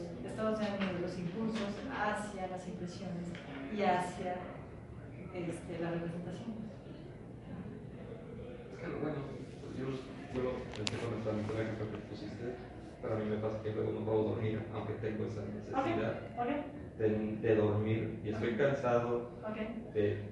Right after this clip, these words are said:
Speaker 2: tanto física y mentalmente
Speaker 1: Sí.
Speaker 2: ya no puedo.
Speaker 1: Ok.
Speaker 2: Y por más que quiero y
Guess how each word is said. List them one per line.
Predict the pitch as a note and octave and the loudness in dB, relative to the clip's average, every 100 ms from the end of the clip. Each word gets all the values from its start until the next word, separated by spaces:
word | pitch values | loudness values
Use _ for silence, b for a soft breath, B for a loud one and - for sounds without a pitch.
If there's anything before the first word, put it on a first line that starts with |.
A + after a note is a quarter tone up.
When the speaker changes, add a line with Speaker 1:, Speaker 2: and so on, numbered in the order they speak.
| - | -2
Speaker 2:
tanto | G#2+ G#2 G2+ G#2 | 2 4 4 4
física | A#2 B2+ E3 D#3+ D#3+ E3 | 4 4 4 2 2 4
y | C3 G#2 G2+ G#2 | 4 2 2 2
mentalmente | G2+ A#2+ A2+ A2 A2 | 2 4 6 4 4
Speaker 1:
Sí. | A2+ - | 6 6
Speaker 2:
ya | G#2 | 6
no | G#2+ | 4
puedo. | G#2 A2+ - F3+ - | 6 6 4 0 -2
Speaker 1:
Ok. | A#3+ B3 B3+ - - - - - - - - - - - - | -2 -2 -2 -8 -12 -12 -12 -14 -14 -12 -12 -10 -10 -10 0
Speaker 2:
Y | C3 | 0
por | - B2+ A#2+ | 8 10 10
más | B2+ C3+ | 8 6
que | - D3+ | 4 2
quiero | - | 4
y | B2+ | 6